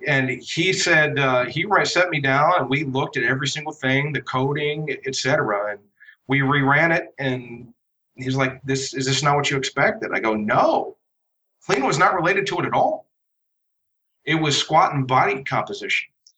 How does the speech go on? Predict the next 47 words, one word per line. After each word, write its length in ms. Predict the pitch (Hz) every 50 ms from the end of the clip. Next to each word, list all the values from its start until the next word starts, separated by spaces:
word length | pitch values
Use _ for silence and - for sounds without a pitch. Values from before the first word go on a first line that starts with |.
| _ _ _ _
So 240 | - - - 147 135
that 200 | 131 147 160 160
made 180 | 170 170 165 151
us 100 | 131 -
step 320 | - - 165 156 143 131
back, 400 | - 135 131 175 240 208 - -
and 300 | 131 113 110 110 110 - - - 120
I, 60 | 131
I 240 | 135 135 139 147 139 131
brought 260 | 131 139 143 151 143
it 80 | 135 -
to 80 | 135
Coach 260 | 131 131 135 123 117 120
Ivey. 480 | 110 127 127 - 123 113 107 101 104 107
And, 260 | 101 98 101 107 - _ - 113
uh, 320 | 110 107 98 92 92 92 - _ _ - - _ _ _ _ _ _ _ _ _ _ _ _ _ _ _ _ _ _ _ _ _
you 80 | 151 151
know, 160 | 151 156 135
long 200 | 123 135 143 143
story 280 | - - 147 147 135 127
short, 460 | - - - 160 175 156 135 131 120
I, 140 | 117 120 120 131
I 100 | 120 123
could 180 | 127 135 131 135
go 160 | 139 135 131
on 160 | 135 135 135
and 100 | 127 120
on 200 | 131 143 135 131
about 240 | 123 120 110 107 -
this 180 | 113 110 -
'cause 160 | - 135 127 135
it's 140 | 131 -
really 140 | 143 139 131
like 180 | 127 120 113 110
a 40 | -
ten, 220 | - 123 123 127
another 320 | 131 135 131 131 135 127 123
ten-minute 380 | - 139 131 127 120 113 101
story, 320 | - - - 131 127 120 113
but 80 | 107 107
I 60 | 107
know 120 | 110 113 117
we're 140 | 113 113 107
over 140 | 107 104
time 300 | - - 117 117 113 107
here. 140 | 110 101 - _ _ _ _ _ _ - _ _ _ _ _ _
Uh, 280 | - 120 117 107 107